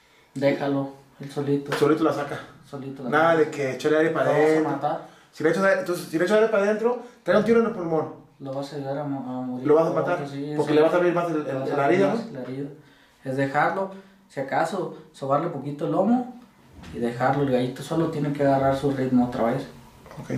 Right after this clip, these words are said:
Speaker 2: muy bien. Em, ya ves que Lupillo puso de moda
Speaker 1: Soplarles.
Speaker 2: soplarles para adentro.
Speaker 1: Sí.
Speaker 2: O sea, Lupillo fue el que puso de moda.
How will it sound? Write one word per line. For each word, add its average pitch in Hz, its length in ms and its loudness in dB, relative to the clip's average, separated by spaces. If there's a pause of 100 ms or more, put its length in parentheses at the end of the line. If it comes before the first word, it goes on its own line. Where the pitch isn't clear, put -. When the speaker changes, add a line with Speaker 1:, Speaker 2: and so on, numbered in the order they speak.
(140)
Speaker 2:
muy 139 120 -2
bien. 135 220 0 (560)
Em, 135 640 2 (380)
ya 156 120 2
ves 175 80 4
que 170 100 -4
Lupillo 160 400 2
puso 165 240 -2
de 156 60 4
moda 139 720 2 (220)
Speaker 1:
Soplarles. 143 540 0
Speaker 2:
soplarles 147 320 2
para 131 160 0
adentro. 120 320 -2
Speaker 1:
Sí. 123 140 -6
Speaker 2:
O 120 40 -6
sea, 123 200 0
Lupillo 135 340 2
fue 139 140 2
el - 40 -6
que 147 100 -6
puso 113 260 -10
de 131 80 -6
moda. 190 380 0